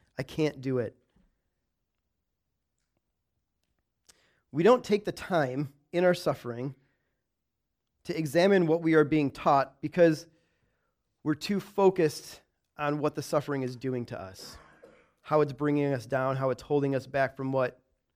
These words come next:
we want. Or we can, we can approach suffering with a more prideful attitude.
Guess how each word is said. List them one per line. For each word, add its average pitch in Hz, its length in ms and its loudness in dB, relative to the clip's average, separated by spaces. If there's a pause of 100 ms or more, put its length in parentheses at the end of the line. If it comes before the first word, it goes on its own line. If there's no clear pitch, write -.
(300)
we 151 160 0
want. 101 400 -10 (3750)
Or 180 400 8 (100)
we 165 160 -2
can, 190 280 0
we 190 120 0
can 190 180 2
approach 175 360 0
suffering 156 560 0 (1000)
with 190 160 2
a 190 40 2
more 190 200 4
prideful 160 520 -2
attitude. 123 600 -6